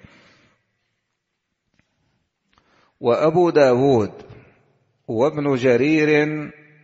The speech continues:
وهذا لفظه، وابن مردويه وابن أبي حاتم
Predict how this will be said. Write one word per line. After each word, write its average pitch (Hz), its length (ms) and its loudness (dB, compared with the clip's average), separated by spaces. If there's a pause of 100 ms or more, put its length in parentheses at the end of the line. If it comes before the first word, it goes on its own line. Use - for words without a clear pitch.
(140)
وهذا 113 640 0
لفظه، 147 520 0 (1300)
وابن 120 460 -2 (1120)
مردويه 117 1160 -2
وابن 127 220 -4
أبي 117 400 -2
حاتم 110 840 -4